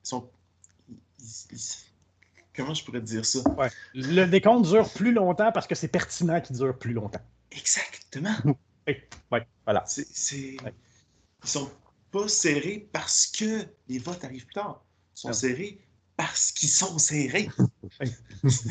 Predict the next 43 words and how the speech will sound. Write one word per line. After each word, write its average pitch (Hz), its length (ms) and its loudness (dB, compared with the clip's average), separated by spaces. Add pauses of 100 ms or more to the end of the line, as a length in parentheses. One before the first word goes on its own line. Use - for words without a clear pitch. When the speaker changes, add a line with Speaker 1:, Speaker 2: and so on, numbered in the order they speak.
(520)
Speaker 1:
Il 143 120 -6
me 131 40 -6
semble 160 240 -8
que 139 120 -12
c'est 135 80 -14
pas 123 80 -6
Speaker 2:
Ouais. 107 60 -4
Speaker 1:
compliqué 131 280 -10
à 143 60 -6
comprendre. 147 460 -6 (140)
Bref, 143 180 -2 (140)
Speaker 2:
<laughs> - 140 -10
Speaker 1:
c'est, 123 160 -8
je, 123 220 -8
Speaker 2:
Ouais. 104 120 -4 (100)
Speaker 1:
j'ai, 127 300 -2 (100)
j'ai, 123 280 -4
j'ai 113 240 -8
divagué 123 400 -2
un 156 120 -2
peu, 170 180 -8
mais 113 180 -6
lui, 123 220 -10
il 156 60 -10
Speaker 2:
Ouais. - 80 -4
Speaker 1:
fallait 117 120 -4
que 127 140 -10
je 113 100 -12
le 117 60 -4
ressorte. 131 340 -8 (320)
Fait 120 80 -12
que 120 100 -10
Speaker 2:
Ouais, 113 120 -6 (160)
on 120 60 -6
est 131 120 -4
en 123 60 -2
plein. 160 140 -2 (180)
Mais 185 160 10
hey, 247 220 6
ça 185 180 2
te 175 40 0
donne 220 200 6
pas 277 280 6